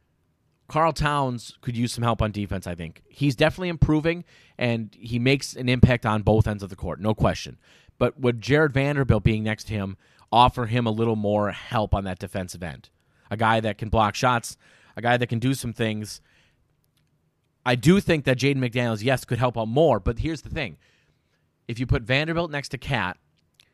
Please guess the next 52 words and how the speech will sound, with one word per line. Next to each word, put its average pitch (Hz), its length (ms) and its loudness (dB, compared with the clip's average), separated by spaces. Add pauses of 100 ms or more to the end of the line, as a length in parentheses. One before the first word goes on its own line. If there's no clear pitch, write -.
and 113 120 -6
you 113 100 -2
have 110 300 -4
Jaden 120 220 -2
McDaniels 120 460 -4
off 110 240 -4
the 104 80 -8
bench, 98 460 -2 (320)
is 120 140 -4
that 131 200 2
maybe 143 380 0
the 120 120 0
best 120 440 4
way 120 160 0
to 113 40 -2
utilize 107 800 -2
that 98 260 -6
position, 95 600 -8 (280)
right? 104 220 -2 (380)
You 131 80 2
don't 180 140 6
need 208 120 -2
to 170 80 -2
necessarily 151 380 0
play 131 240 4
Vanderbilt 113 440 0
a 104 40 -4
million 101 360 -6
minutes, 101 280 -8
right? 117 160 0
You 123 80 -6
can 123 80 -8
still, 190 280 -4
if 127 100 -6
you 120 80 -4
want 156 240 -2
to, 117 180 0
and 98 140 -8
I 127 120 2
would, 123 460 2 (400)
play 131 140 6
Jaden 127 220 2
McDaniels 120 440 -2
the 113 80 -2
most 120 380 4
of 110 80 -4
any 113 160 -2
of 101 80 -6
the 104 80 -6
power 123 260 2
forwards. 82 380 -6
That's - 280 -8